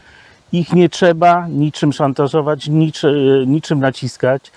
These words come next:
żeby prowadzili taką, a nie inną politykę wobec Ukrainy, aby przyjmowali ponad trzy, bez żadnej kontroli ponad trzy miliony uchodźców za, z Ukrainy, aby wypłacali środki, e, socjalne, e, uchodźcom, aby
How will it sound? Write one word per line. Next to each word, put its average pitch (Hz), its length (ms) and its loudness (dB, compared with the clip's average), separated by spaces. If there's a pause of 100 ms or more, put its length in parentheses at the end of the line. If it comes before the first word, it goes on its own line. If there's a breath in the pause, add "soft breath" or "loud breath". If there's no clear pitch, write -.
(340 loud breath)
żeby 135 180 2
prowadzili 143 520 -2
taką, 147 340 -2
a 139 80 0
nie 135 140 -2
inną 143 220 -2
politykę 135 720 -2
wobec 131 320 -4
Ukrainy, 127 640 -2
aby 135 220 -4
przyjmowali 147 560 -2
ponad 135 300 -2
trzy, - 220 -6
bez 127 360 -4
żadnej 139 280 -2
kontroli 139 460 -4
ponad 135 260 -4
trzy - 160 -8
miliony 135 380 0
uchodźców 123 380 -4
za, 135 180 0
z 127 100 -6
Ukrainy, 139 520 -2
aby 156 220 -2
wypłacali 147 540 -2
środki, 131 440 -4 (600 loud breath)
e, 131 300 2
socjalne, 143 920 -2
e, 139 240 2
uchodźcom, 143 680 -2
aby 160 460 0